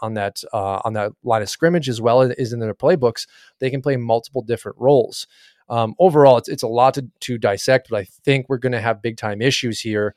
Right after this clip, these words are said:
with Joe making so much money. It's something we're gonna circle back to in a little bit here when we talk about the Chiefs as well. But I think Lamar's ability on the field with that roster construction is gonna be okay over the next couple of years, even though they're paying him.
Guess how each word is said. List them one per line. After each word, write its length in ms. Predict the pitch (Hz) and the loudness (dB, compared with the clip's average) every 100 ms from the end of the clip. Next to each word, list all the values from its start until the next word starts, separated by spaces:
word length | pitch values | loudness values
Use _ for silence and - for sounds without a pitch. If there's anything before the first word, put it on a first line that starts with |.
| _ _ _ | _ _ _
with 280 | 113 135 123 | 0 0 0
Joe 220 | - 127 | 0 2
making 320 | 117 113 110 101 | 2 -2 -8 -8
so 160 | 117 | -6
much 240 | 107 104 - | -4 -6 -4
money. 420 | 117 117 110 - | -2 -2 -6 -12
It's 160 | 135 - | -12 -6
something 260 | 117 117 | -6 -4
we're 120 | 113 113 | -4 -4
gonna 120 | 110 | -6
circle 320 | - 117 113 | -6 -6 -4
back 260 | 107 113 - | -2 -2 -2
to 100 | 113 | -8
in 60 | |
a 40 | 107 | -6
little 160 | 104 | -6
bit 220 | 95 117 110 | -6 -6 -6
here 160 | 110 | -6
when 80 | 101 | -8
we 60 | 101 | -4
talk 200 | 110 101 | -4 -4
about 140 | 98 | -8
the 60 | 101 | -10
Chiefs 300 | - 120 98 | -8 -8 -10
as 120 | 95 | -2
well. 340 | 123 120 107 _ - - _ | 2 4 2 _ -20 -20 _
But 80 | 135 | -4
I 40 | 120 | 0
think 240 | 139 123 | -2 -2
Lamar's 500 | 117 117 113 120 127 | -4 0 2 4 2
ability 380 | 110 117 117 113 | -2 -2 -2 -2
on 80 | 107 | -6
the 80 | |
field 340 | 98 123 117 104 | -8 -4 -4 -4
with 160 | 113 | -4
that 160 | 113 107 | -4 -2
roster 320 | 110 123 - | 0 0 -2
construction 560 | 123 113 - 107 - 107 | -10 -8 -4 -4 -4 -12
is 100 | 101 | -6
gonna 220 | 135 175 | -2 -2
be 160 | 175 117 | 0 -2
okay 300 | 101 120 147 | -2 0 0
over 180 | 117 | 0
the 60 | 110 | -4
next 260 | 107 - - | -8 -10 -10
couple 260 | 127 117 | -8 -6
of 60 | 113 | -6
years, 220 | 107 98 | -6 -6
even 200 | 135 120 | -8 -6
though 100 | 110 | -4
they're 100 | 98 | -6
paying 320 | - 110 104 | -6 -8 -8
him. 180 | 101 107 | -12 -18